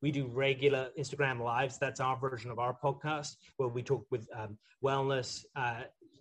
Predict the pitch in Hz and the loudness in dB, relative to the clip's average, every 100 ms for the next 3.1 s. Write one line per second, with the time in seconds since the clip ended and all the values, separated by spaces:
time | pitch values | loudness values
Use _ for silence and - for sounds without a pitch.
0 | - 147 143 139 127 120 120 107 - 147 | -8 -4 -2 0 2 0 -2 -6 -2 0
1 | 139 - - 156 127 131 135 123 120 117 | 0 -2 -6 -4 -4 0 -2 -2 -10 -10
2 | 120 123 117 110 110 104 110 107 104 120 | -8 -6 -4 -4 -6 -8 -8 -8 -8 -10